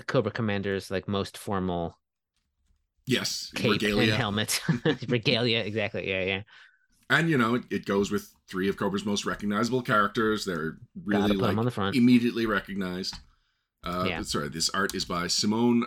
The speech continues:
Speaker 2: Ragazzoni. I don't know if she's done any other work for, uh, Renegade, but, you
Speaker 1: Oh,
Speaker 2: know,
Speaker 1: yeah, I don't know.
Speaker 2: based on this, I, I hope she does.
Speaker 1: Yeah, same.
Speaker 2: And then just keeping with the art, when we go inside and we've got the, the,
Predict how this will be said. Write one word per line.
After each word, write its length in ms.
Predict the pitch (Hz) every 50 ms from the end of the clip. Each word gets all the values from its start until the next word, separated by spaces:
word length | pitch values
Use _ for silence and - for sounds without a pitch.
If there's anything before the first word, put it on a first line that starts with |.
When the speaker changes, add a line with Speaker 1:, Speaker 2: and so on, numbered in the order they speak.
| - -
Speaker 2:
Ragazzoni. 680 | 87 92 104 104 101 104 95 87 87 71 69 64 67
I 80 | - 104
don't 100 | 131 135
know 60 | 139
if 80 | 139 -
she's 300 | - - 120 110 101 -
done 200 | - 101 95 -
any 180 | - 92 90
other 200 | 87 85 92 87
work 240 | 87 90 87 - -
for, 420 | - - 95 87 80 80 78 76
uh, 160 | 76 71 71 78
Renegade, 420 | - 101 123 143 156 156 170 156
but, 220 | - 104 87 - _ _ _ _ _ _ _ -
you 60 | 190
Speaker 1:
Oh, 0 | 202
Speaker 2:
know, 100 | 214 208
Speaker 1:
yeah, 80 | 139 120
I 40 |
don't 120 | 120 139 165
know. 40 | 165
Speaker 2:
based 220 | 110 123 117 -
on 100 | 113 101
this, 340 | 107 - - - - - - - _ _ - - - -
I, 100 | - 65 67 - -
I 100 | - -
hope 220 | - - - - _ _ _ _
she 160 | - - -
does. 200 | - 294 320 - - _ _ _ _ _ _ _ _ _ _ _ _ _ _ _ _
Speaker 1:
Yeah, 180 | - 131 190 - - _ _ -
same. 260 | - 185 - 156 127 - _ _ _ _ _ _ _ _ _ _ _ - _ -
Speaker 2:
And 140 | 85 90 92
then 120 | - 95
just 280 | 98 110 - - - -
keeping 240 | - 175 160 170
with 120 | 143 135 127
the 100 | 131 117
art, 140 | 113 110 -
when 80 | 107 107
we 100 | 110 101
go 200 | 113 113 113 -
inside 480 | 110 113 113 101 - 113 98 95 92
and 80 | 92 92
we've 160 | 92 90 -
got 360 | 104 98 92 85 - - - - -
the, 380 | 90 82 80 76 76 76 73 67
the, 260 | - 76 69 71 69